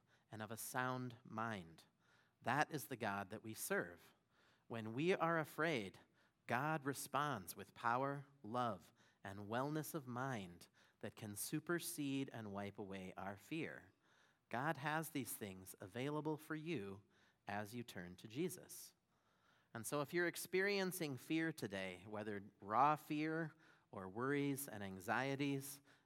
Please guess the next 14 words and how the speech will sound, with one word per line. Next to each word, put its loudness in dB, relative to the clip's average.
we -2
would -4
love 4
to -8
pray -2
for -6
you -6
today -10
because -8
God 0
has 0
a -4
different -4
spirit -6